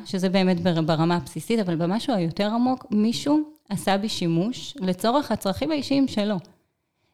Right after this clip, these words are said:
וכשהורה מ-, בעצם מפנה מקום לצרכים שלי, ומקשיב לי,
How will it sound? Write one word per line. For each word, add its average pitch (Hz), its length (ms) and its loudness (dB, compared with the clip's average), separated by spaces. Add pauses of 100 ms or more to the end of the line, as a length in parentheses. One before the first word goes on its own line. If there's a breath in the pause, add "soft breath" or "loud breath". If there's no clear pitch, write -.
וכשהורה 185 760 2 (420)
מ-, 180 100 2 (200)
בעצם 202 520 0
מפנה 180 400 0 (140)
מקום 185 380 -2
לצרכים 190 600 -2 (120)
שלי, 170 460 -2 (680)
ומקשיב 190 640 2
לי, 156 160 -2